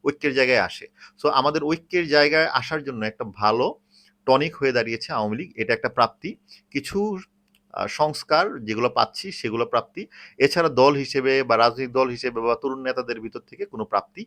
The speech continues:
নেই, এটা আমার ইভ্যালুয়েশন। So, এক বছর পরে এসে বলতেই হয়, যত দ্রুত সম্ভব একটা ভালো নির্বাচন দরকার।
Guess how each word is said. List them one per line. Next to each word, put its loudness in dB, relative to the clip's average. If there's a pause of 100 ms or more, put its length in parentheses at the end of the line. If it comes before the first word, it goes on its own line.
(180)
নেই, -4 (180)
এটা -2
আমার 0
ইভ্যালুয়েশন। -10 (500)
So, -2
এক 4
বছর 0
পরে 4
এসে 0
বলতেই -2
হয়, -2 (120)
যত 0
দ্রুত -6
সম্ভব -4
একটা -4
ভালো -2
নির্বাচন -4
দরকার। 0